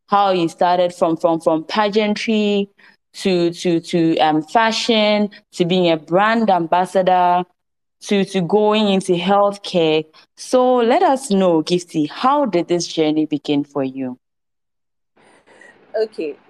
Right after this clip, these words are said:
Speaker 2: <laughs> It's a long story, but I'll
Speaker 1: Okay.
Speaker 2: summarize it. <laughs>
Speaker 1: Okay, sure.
Speaker 2: Okay. So the business aspects, going into fabrics. My mom used to sell fabrics. And you know, as African children,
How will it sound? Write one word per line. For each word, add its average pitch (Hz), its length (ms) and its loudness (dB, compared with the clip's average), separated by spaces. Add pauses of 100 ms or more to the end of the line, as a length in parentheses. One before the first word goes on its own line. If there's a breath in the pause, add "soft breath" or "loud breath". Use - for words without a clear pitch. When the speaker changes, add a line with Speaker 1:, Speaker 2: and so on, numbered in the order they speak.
(160)
Speaker 2:
<laughs> - 0 -
It's - 920 -6
a 214 120 -6
long 269 240 -4
story, 185 600 -2 (680)
but 202 160 -10
I'll 190 180 0
Speaker 1:
Okay. 233 200 4
Speaker 2:
summarize 226 460 4
it. - 1000 -8
<laughs> - 60 -6
Speaker 1:
Okay, 240 360 0
sure. 214 280 2 (920 loud breath)
Speaker 2:
Okay. 175 380 -4 (540)
So 214 360 -2
the 214 140 -6
business 302 460 -8
aspects, - 760 -12 (480)
going 220 240 0
into 185 240 -10
fabrics. - 880 -12 (220)
My 214 140 -4
mom 339 220 -6
used 262 180 -12
to 180 80 -16
sell 185 280 -4
fabrics. 143 640 -14 (1120)
And 185 240 -6
you 208 100 -10
know, 240 420 -4
as 175 260 -8
African 202 480 -4
children, 156 600 -10